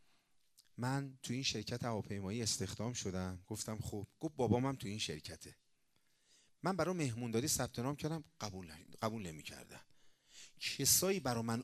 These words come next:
اومدن که اگه یه تلفن می‌زدن، کارو راه مینداختن، ولی کار من گره خورده بود. ماه رمضان بود، یه شب اومدم مسجد ارگ.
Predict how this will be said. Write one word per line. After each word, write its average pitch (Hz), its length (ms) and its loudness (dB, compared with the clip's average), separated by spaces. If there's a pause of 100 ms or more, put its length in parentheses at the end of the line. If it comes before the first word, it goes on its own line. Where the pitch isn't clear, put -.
اومدن 107 480 8
که - 120 0
اگه 139 160 0
یه 160 160 2
تلفن 135 500 0
می‌زدن، 127 380 2
کارو 143 240 0
راه 156 120 4
مینداختن، 131 400 0
ولی 175 200 -2
کار 233 260 0
من 226 160 2
گره 175 220 2
خورده 127 320 0
بود. 120 220 -8 (1200)
ماه 175 160 8
رمضان 165 420 2
بود، 214 100 -4
یه 208 60 6
شب 185 180 6
اومدم 151 280 0
مسجد 104 360 -2
ارگ. 87 380 -8